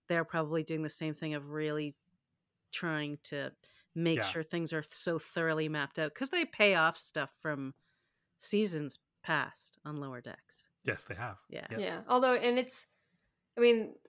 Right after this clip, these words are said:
Speaker 3: both Lower Decks and Prodigy are very serialized, but I would say Prodigy is much more strongly serialized. If you just,
Speaker 1: Mm-hmm.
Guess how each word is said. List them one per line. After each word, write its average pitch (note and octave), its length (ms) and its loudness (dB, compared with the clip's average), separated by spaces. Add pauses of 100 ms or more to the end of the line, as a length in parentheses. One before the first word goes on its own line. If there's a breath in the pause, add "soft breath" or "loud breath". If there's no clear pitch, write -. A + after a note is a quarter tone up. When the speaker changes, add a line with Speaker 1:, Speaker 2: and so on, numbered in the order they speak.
(120)
Speaker 3:
both A3 360 6
Lower G#3 240 6
Decks F#3+ 300 2
and F#3+ 240 0
Prodigy G#3+ 380 4
are A3 120 4
very G#3+ 260 2
serialized, A#3 600 0
but D#3 100 4
I F#3 80 6
would F#3+ 160 0
say F3 140 0
Prodigy E3+ 400 0
is E3 120 -4
much E3 200 -8
more F#3 120 -10
strongly E3 640 -2
serialized. F3+ 800 -4
If G3 100 -16
you F3 80 -12
just, F#3+ 300 -2
Speaker 1:
Mm-hmm. A3 180 -4